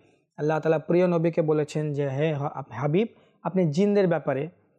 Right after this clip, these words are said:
জিনেরা যে কোরআনে পাক শুনেছে এবং তারা হেদায়েত নিয়ে এসেছে, তা আমাদেরকে বলুন, নিজের উম্মতিদেরকে বলুন।" তো সুতরাং আমরা যা শুনলাম, আল্লাহ তাআলা আমাদেরকে তা স্মরণ রাখার তৌফিক দান করুক। ইনশাআল্লাহ আজ্জা ওয়া জাল আরও কিছু আলোচনা আমরা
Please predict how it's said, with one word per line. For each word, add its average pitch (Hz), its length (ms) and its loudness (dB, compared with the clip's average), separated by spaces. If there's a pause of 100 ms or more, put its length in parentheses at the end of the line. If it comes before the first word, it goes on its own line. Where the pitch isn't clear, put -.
(140)
জিনেরা 160 380 2
যে 156 120 0
কোরআনে 160 340 0
পাক 156 180 -6
শুনেছে 156 580 0
এবং 147 260 -2
তারা 147 160 -2
হেদায়েত 151 400 0
নিয়ে 151 180 -2
এসেছে, 170 400 -6 (640)
তা 196 80 0
আমাদেরকে 180 640 0
বলুন, 127 260 -2
নিজের 156 240 2
উম্মতিদেরকে 185 600 0
বলুন।" 113 300 -8 (1300)
তো 127 220 -8
সুতরাং 170 460 -4 (600)
আমরা 147 300 -2
যা 160 160 0
শুনলাম, 151 360 -4
আল্লাহ 143 200 0
তাআলা 139 240 0
আমাদেরকে 135 600 -6 (340)
তা 156 100 -4
স্মরণ 165 380 0
রাখার 151 220 -4
তৌফিক 147 380 -4
দান 156 140 -2
করুক। 143 300 -4
ইনশাআল্লাহ 156 460 -2
আজ্জা 156 200 0
ওয়া 151 120 0
জাল 147 180 0
আরও 156 260 0
কিছু 180 220 -2
আলোচনা 160 400 0
আমরা 151 240 -4